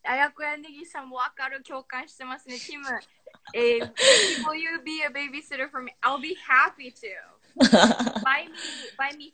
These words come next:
Speaker 2: thirty avocados and I'll be there.
Speaker 1: うんうん。
Speaker 2: えー、ディージェーヒロさん、飛び散り。いや、本当にね、
Speaker 1: <laughs>
Speaker 2: 何人かいると、一人をこう見てたら、もう一人があれみたいなのは、もう四六時中ですよね。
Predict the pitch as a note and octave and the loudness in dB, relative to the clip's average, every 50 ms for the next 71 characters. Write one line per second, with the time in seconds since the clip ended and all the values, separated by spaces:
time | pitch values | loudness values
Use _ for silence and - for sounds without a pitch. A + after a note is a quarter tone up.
0 | _ - C4 C4 C4+ C4 C#4 C4 A#3+ A#3 A#3+ C4 - - A3+ A3+ A3+ A3+ A#3+ A#3 | _ -10 -10 -10 -10 -10 -8 -8 -10 -10 -12 -14 -10 -10 -10 -8 -10 -12 -16 -18
1 | A#3+ G#3+ G#3 G#3 G#3 A#3+ A#3 A#3 A3 G#3 G#3 A3 A3+ A3 A3+ B3 B3 - _ _ | -14 -12 -12 -6 0 2 2 2 2 0 -2 -2 -2 -2 -4 -6 -8 -12 _ _
2 | _ - - - _ _ _ _ _ - B3+ - - - _ _ _ _ _ _ | _ -20 -20 -20 _ _ _ _ _ -20 -20 -20 -20 -20 _ _ _ _ _ _
3 | _ _ _ _ _ _ _ _ _ _ _ _ _ _ - B3+ B3+ B3+ B3 A3+ | _ _ _ _ _ _ _ _ _ _ _ _ _ _ 0 2 2 2 0 -2
4 | B3+ C4+ C4 C4+ D4 D#4+ D#4 B3+ C4+ - - B3+ B3 - - F4+ G4+ B3+ D4+ - | -8 -12 -10 -10 -8 -6 -6 -6 -6 -6 -8 -10 -10 -8 -8 -8 -8 -8 -12 -14
5 | - D4 C4 C#4+ D4 G#3+ A#3+ B3 A#3+ _ C#4+ F4 G4+ A4 - - F#4+ F4+ F#4 F#4 | -14 -14 -12 -10 -10 -8 -10 -10 -12 _ -10 -10 -8 -6 -6 -6 -6 -6 -8 -6
6 | F4+ - - C5 - G4+ G4 - B3 F#4 G4+ C5 - - - - _ - - - | -4 -2 0 6 8 8 8 8 8 8 8 6 4 -2 -14 -18 _ -18 -8 -2
7 | B3 C4+ D#4+ F4+ G#4 A4 A4 G4+ G4 F4+ D4+ C#4 - C4+ B3+ A#3 A#3 A#3+ B3 - | 4 6 8 8 8 6 2 -2 -4 -8 -10 -12 -10 -8 -8 -6 -6 -6 -8 -8
8 | _ C#4+ D4+ D4+ C4+ A#3 - - _ _ _ - - - _ - G#4+ A4 F#4+ F4+ | _ -10 -8 -8 -8 -8 -10 -14 _ _ _ -20 -20 -12 _ -2 -2 -2 -2 -4
9 | E4 C#4+ C#4+ D4 D4 C#4+ C4 A3+ G#3 _ - C#4+ C4+ C4 B3+ C#4 E4 - - E4 | -6 -8 -8 -8 -6 -6 -8 -8 -10 _ -14 -12 -12 -10 -10 -12 -14 -10 -10 -10
10 | D4 A#3+ - A#3 A3+ A3 A3 A3 G#3+ G#3+ A3 A#3+ C4 C4+ - _ C4+ C4 B3 A#3 | -10 -8 -6 -4 -4 -2 -2 -4 -4 -6 -10 -12 -14 -14 -10 _ -4 -4 -4 -2
11 | G#3+ G#3+ G#3 G3+ - - A3+ B3 B3 B3+ C4 B3 B3 A#3+ A3+ - - A3 G#3+ G#3 | -4 -4 -4 -4 -4 -4 -6 -4 -2 -2 -4 -4 -6 -10 -14 -10 -10 -8 -8 -8
12 | G3+ G3 G3 G3+ G#3 A3+ A#3+ A#3 G#3+ G#3+ G#3+ G#3+ G#3 G#3+ - - B3 A#3 B3 B3 | -10 -12 -12 -14 -8 -8 -6 -6 -8 -10 -18 -20 -20 -20 -20 -14 -10 -8 -8 -8
13 | - - C4 A#3+ B3+ C4 - - B3 A#3+ A3+ G#3+ A3+ - - F3 - - - C3 | -10 -14 -14 -14 -14 -16 -12 -8 -6 -6 -6 -6 -10 -12 -14 -16 -16 -14 -14 -14
14 | D3 F#3 A3+ A#3 | -12 -12 -14 -16